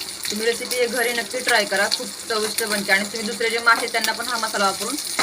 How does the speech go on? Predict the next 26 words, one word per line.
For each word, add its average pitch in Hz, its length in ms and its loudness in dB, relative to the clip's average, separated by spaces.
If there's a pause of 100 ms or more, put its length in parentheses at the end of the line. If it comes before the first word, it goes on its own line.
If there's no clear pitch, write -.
(120)
ते 226 60 2
पण 233 200 2
याप्रमाणे 220 500 2
तुम्ही 240 200 -4
फ्राय 220 280 2
करू 196 200 -4
शकता, 196 280 -4
खूप - 280 -8
छान 233 140 0
लागतं. 175 340 -2
आपण - 1500 -8
एक 185 140 -6
मासा 180 280 -4
बघूया 175 360 -6
आपण 160 180 -4
यातला 175 220 -6
काढून. 175 320 -4 (1500)
हे 190 60 -6
बघा, 156 160 -6 (300)
दोन्ही 196 180 -4
साईडने 196 260 0
किती 202 180 -6
छान 196 260 -4
क्रिस्पी 202 340 -8
झालेला 170 280 -4
आहे. 151 100 -6